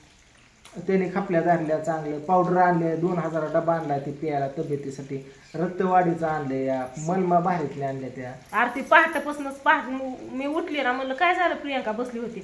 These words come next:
Speaker 2: काय नाही म्हणलं, "पोटात कसं तर होतंय." म्हणलं, "का?" म्हणली, "काय माहिती."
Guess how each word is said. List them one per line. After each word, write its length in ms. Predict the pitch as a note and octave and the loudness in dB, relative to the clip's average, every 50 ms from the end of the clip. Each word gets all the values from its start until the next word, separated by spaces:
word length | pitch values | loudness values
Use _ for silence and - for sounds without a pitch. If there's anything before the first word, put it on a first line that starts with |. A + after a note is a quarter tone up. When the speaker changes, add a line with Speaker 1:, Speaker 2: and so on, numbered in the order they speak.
| - - - - - - - - | -14 -16 -20 -20 -20 -20 -12 -6
Speaker 2:
काय 140 | A3 A3 A3+ | -4 -4 -2
नाही 120 | A3+ A3+ | -2 -2
म्हणलं, 160 | A3+ A3+ A3 | -4 -4 -6
"पोटात 340 | A3 - B3+ B3 A#3+ A#3+ G#3 G3+ - | -6 -4 -2 -2 -2 -2 -4 -6 -6
कसं 180 | G#3+ G3+ - - | -10 -10 -10 -10
तर 60 | G#3 | -8
होतंय." 260 | G3+ G3+ G3 G3+ G3 | -8 -8 -8 -10 -10
म्हणलं, 220 | G3 G#3+ G#3+ - - | -8 -8 -8 -8 -8
"का?" 280 | - - - E4 F4 F4+ F4+ - - - - - - - - | -6 0 4 4 4 4 2 -4 -14 -18 -20 -20 -20 -18 -14
म्हणली, 320 | G#3+ A3+ A3+ A3+ A3 A3 | -10 -8 -8 -6 -6 -6
"काय 280 | A3 - B3+ B3 A#3+ A#3+ | -6 -4 -2 -2 -2 -2
माहिती." 580 | A#3 A#3 A3+ A3 F#3+ E3+ - F3+ F3 E3+ - | -2 -4 -4 -6 -6 -8 -10 -12 -12 -12 -12